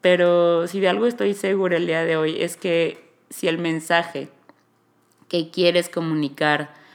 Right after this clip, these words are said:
no lo expresas en un lenguaje en el que la persona pueda comprenderlo, poco importa el mensaje.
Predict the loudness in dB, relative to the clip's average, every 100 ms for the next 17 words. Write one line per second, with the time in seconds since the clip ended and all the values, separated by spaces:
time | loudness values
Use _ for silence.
0 | _ -2 0 2 0 -2 -2 0 0 -2
1 | -10 -12 -6 -4 -2 0 0 0 0 2
2 | 0 -2 -12 -12 _ _ -20 -14 -4 -2
3 | -2 0 -2 -2 -4 -2 -2 -2 -2 0
4 | 0 -2 -6 -6 -4 -4 -2 -4 -6 -12
5 | _ _ _ _ 0 0 0 -4 -2 -4
6 | -4 -6 -8 -10 _ -6 -4 -2 -2 -6
7 | -8